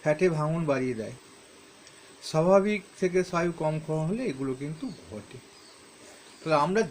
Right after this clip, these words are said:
দেখলাম যে হরমোনের মানে কোথা থেকে, এটা অন্তঃক্ষরা গ্রন্থি থেকে কিন্তু এগুলো বের হয়,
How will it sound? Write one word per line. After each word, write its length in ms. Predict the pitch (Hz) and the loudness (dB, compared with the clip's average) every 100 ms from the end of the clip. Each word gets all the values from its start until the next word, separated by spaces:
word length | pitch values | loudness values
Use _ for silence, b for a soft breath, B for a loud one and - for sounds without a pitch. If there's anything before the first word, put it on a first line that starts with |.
| - | -4
দেখলাম 460 | 127 135 170 302 - - - - - 117 101 | -4 -2 -2 -2 -6 -20 -20 -18 -12 -12 -4
যে 240 | 143 196 - - - - - - - - - - - - - - - - - | 0 2 0 -14 -20 -20 -20 -20 -20 -20 -20 -20 -20 -20 -20 -20 -20 -14 2
হরমোনের 540 | 156 214 202 160 190 - - - - - - | 4 6 4 0 -2 -4 -12 -18 -18 -18 -10
মানে 440 | 127 127 127 123 - - | -6 -4 -2 -6 -10 -2
কোথা 320 | 190 190 269 | -2 2 2
থেকে, 240 | 262 233 202 | 0 -4 -4
এটা 180 | 196 - | -4 0
অন্তঃক্ষরা 880 | 165 208 220 277 262 - - 214 202 | 2 4 2 0 -2 -2 -2 2 2
গ্রন্থি 440 | 143 147 156 156 | 2 0 0 -4
থেকে 240 | 143 139 175 | -4 -2 -2
কিন্তু 360 | 190 185 180 | -2 -4 -2
এগুলো 260 | 160 156 285 - | -4 -4 -8 -6
বের 200 | - 98 | -4 -4
হয়, 120 | 95 | -6